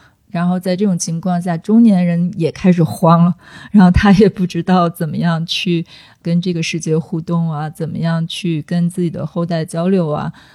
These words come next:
所以从这点上，我记得前一阵儿有一个电影叫做《Senior Intern》，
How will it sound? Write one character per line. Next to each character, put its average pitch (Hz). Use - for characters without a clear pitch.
所 -
以 208
从 185
这 214
点 175
上， 170
我 160
记 196
得 185
前 165
一 175
阵 196
儿 190
有 170
一 165
个 175
电 196
影 165
叫 180
做 175
《Senior 208
Intern》， 190